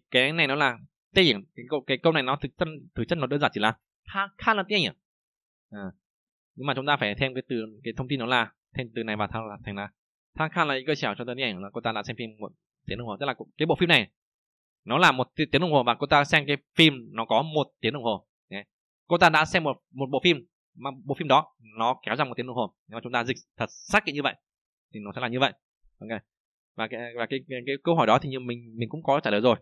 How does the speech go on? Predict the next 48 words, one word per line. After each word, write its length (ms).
nhưng 100
mà 140
chắc 100
là 140
lâu 140
lắm 100
rồi. 140
Có 100
một, 100
có 60
một 120
bạn 120
hỏi 160
ở 100
trong 120
nhóm, 140
à, 200
tiếng 180
Trung, 180
tiếng 120
Trung 100
H 20
S 40
K 40
đó. 240
Thì 60
các 80
bạn 100
vào 80
đây 100
nhá. 220
<coughs> 360
Group 240
tiếng 220
Trung 120
H 40
S 40
K. 40
À, 1300
vào 100
đây. 140
À, 240
các 60
bạn 120
có 80
vấn 120
đề 120
gì 160